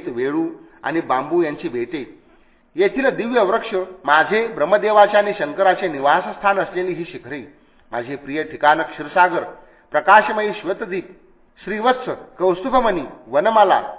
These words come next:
माझी कौमोदकी गदा, सुदर्शन चक्र, पांचजन्य शंख, पक्षीराज गरुड, माझा सूक्ष्म अंश असणारा शेष, माझ्या आश्रयाने राहणारी लक्ष्मीदेवी, ब्रह्मदेव, देवर्षी नारद, शंकर, प्रल्हाद, मत्स्य, कच्छप,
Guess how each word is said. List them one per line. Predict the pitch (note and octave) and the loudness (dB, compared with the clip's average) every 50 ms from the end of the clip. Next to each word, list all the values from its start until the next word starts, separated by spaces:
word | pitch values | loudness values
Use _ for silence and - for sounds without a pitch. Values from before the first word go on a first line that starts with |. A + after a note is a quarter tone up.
| - - - | -16 -8 -2
माझी | C3+ D3 D3+ C#3+ D#3 F3+ | 0 0 2 0 -2 -6
कौमोदकी | - - C#3+ C3 D#3 F#3 G3 F#3+ F#3+ - - F3 | -6 -4 -4 -2 0 0 0 0 0 -2 -4 -8
गदा, | D3+ A#2+ C3+ B2 D#3+ F3 D#3 B2 B2 A#2+ - - - - - _ | -10 -6 -2 2 4 4 4 4 2 -4 -10 -14 -18 -20 -20 _
सुदर्शन | _ - D3 C#3+ F#3 F#3+ - - F3+ D3+ C#3 | _ -14 -4 -2 -2 -2 0 -2 -6 -6 -6
चक्र, | - C#3+ E3 E3 E3 C#3 A2+ - - - - _ _ _ | -4 -6 -6 -6 -6 -10 -10 -12 -14 -18 -20 _ _ _
पांचजन्य | D3+ E3+ G3 A3 A#3 A#3 G#3 F3 F#3+ F#3+ F#3+ F#3+ F3+ | 2 2 2 2 0 -6 -6 -4 -4 -4 -2 -2 -4
शंख, | - - B2+ E3 F3 - C3+ A2+ - - _ _ _ _ _ _ - | -4 -6 -8 -10 -10 -12 -14 -18 -18 -20 _ _ _ _ _ _ -6
पक्षीराज | D3+ - - - E3+ E3 D#3 D#3 D#3+ - D#3+ C#3 | -6 -6 -4 -2 0 4 6 6 6 4 0 -6
गरुड, | A2+ A#2+ C3+ E3+ F3 D3+ - - - - - _ _ - | -8 -6 -4 -4 -4 -4 -6 -10 -20 -20 -20 _ _ 0
माझा | C#3+ D3 D3+ E3 D#3+ | 0 2 2 2 0
सूक्ष्म | - - F#3 F#3 - - F#3+ E3+ F#3 | 0 -2 -8 -10 -10 -6 -4 -2 0
अंश | F#3+ F3+ - - - | 0 -2 -4 -8 -8
असणारा | D3+ C#3+ F3 E3+ E3 D#3+ E3 D#3+ C#3+ | -8 -6 -2 0 2 4 4 4 2
शेष, | C#3+ - D3+ E3+ F3 E3 - - - - - - _ _ _ _ _ - | 2 -2 -4 -4 -4 -4 -6 -12 -20 -20 -20 -20 _ _ _ _ _ -2
माझ्या | D#3+ F3 F#3 G3 A#3+ | 0 0 2 4 4
आश्रयाने | A3 F3 - - G3 A3 A3+ A3+ A#3 A3 A3 G#3 | 4 4 2 0 0 2 4 4 4 4 2 2
राहणारी | G3 D#3 D#3+ E3+ G3 G3+ G3+ G3 E3+ | 2 2 4 4 4 4 4 2 0
लक्ष्मीदेवी, | D3 - - G3 G#3+ A3+ G#3 G3 D#3 B2+ A2 - - - _ _ _ _ _ | -4 -6 -10 -12 -10 -6 -4 -4 -4 -6 -8 -14 -18 -20 _ _ _ _ _
ब्रह्मदेव, | A2+ C3+ D3+ F3+ F#3+ F3+ F3+ F#3+ F#3+ F3+ | -2 -2 0 2 2 4 4 4 4 4
देवर्षी | C#3+ C3+ C#3+ D#3+ F3 E3 - G3 | 2 -2 -4 -4 -4 -6 -6 -6
नारद, | D3+ C3 C3 D3 D#3 F3 F3 F3 F3 - - | -2 0 2 2 4 2 0 -2 -4 -6 -8
शंकर, | - C3 C3+ E3+ F3 E3 E3 | -10 -10 -8 -6 -6 -4 -4
प्रल्हाद, | E3 - B2 B2+ C#3 D3+ E3 D#3+ - - - - - - _ _ _ _ A#2+ | -6 -8 -6 -2 2 2 2 2 2 -2 -10 -16 -20 -20 _ _ _ _ -4
मत्स्य, | C#3+ E3 - - - G3 C#3 | -2 -2 -2 -2 -4 -2 -2
कच्छप, | - - A#2+ - - - F#3 | -2 -4 -10 -10 -8 -6 -6